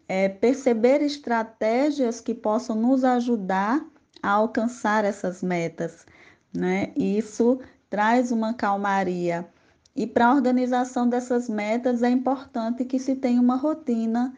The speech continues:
né? Uma rotina diária com atividades ali organizadas que possam te ajudar nessa percepção do dia, não é? E que vai colaborando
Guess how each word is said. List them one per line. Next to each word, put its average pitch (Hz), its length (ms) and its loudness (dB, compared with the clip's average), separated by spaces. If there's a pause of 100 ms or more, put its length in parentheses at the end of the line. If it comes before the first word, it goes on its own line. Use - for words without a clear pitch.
(340)
né? 208 260 -4
Uma 220 200 0
rotina 208 500 -2
diária 190 840 0 (560)
com 190 540 0
atividades 196 1200 0
ali 196 560 0 (320)
organizadas 202 1040 0
que - 140 -6
possam 196 420 -2
te 196 220 -2
ajudar 208 960 0
nessa 196 680 -2 (380)
percepção 220 880 0
do 214 160 0
dia, 196 580 0 (340)
não 190 160 -2
é? 190 320 -2
E 202 120 -2
que 220 260 0
vai 208 800 0 (240)
colaborando 220 1120 2